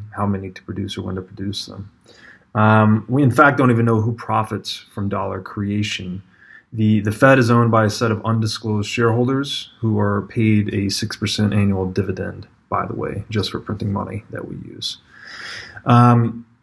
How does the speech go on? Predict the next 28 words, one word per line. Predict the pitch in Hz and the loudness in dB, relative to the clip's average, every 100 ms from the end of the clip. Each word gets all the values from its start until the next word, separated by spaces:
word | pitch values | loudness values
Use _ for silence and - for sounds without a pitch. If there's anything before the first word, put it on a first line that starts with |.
| _ | _
so | - 160 151 | 2 6 6
it's | 147 190 | 4 4
really | 240 160 | 4 4
important | 117 143 139 | 2 0 2
to | 123 | 2
understand, | 120 107 - 120 117 113 110 110 - _ _ | 2 0 -2 0 2 2 2 0 -6 _ _
you | 113 | -4
know, | 104 | -2
central | - 123 110 | -2 -2 0
banking, | 113 113 110 | 2 2 2
it's | 110 107 | 2 2
not | 110 107 101 | 4 4 4
a | 104 | 0
free | 98 - 113 110 | -4 -4 0 4
market | 104 104 104 101 - | 4 4 2 -2 -6
phenomenon | - 98 101 107 107 110 110 104 | -6 -2 2 4 6 4 2 -4
like | 98 101 | -8 -4
all | 104 101 101 | -2 0 2
other | 101 101 | 2 2
industries | 104 - 113 | 2 2 2
in | 107 | 4
the | 107 | 6
world. | 104 107 107 104 - - - - - - | 6 6 4 2 -2 -20 -20 -20 -20 0
It | 120 120 | 2 4
is | 120 110 107 | 4 4 4
a | 107 | 4
legal | 107 113 110 | 6 4 6
monopoly, | 104 101 95 101 95 | 4 4 0 -2 -4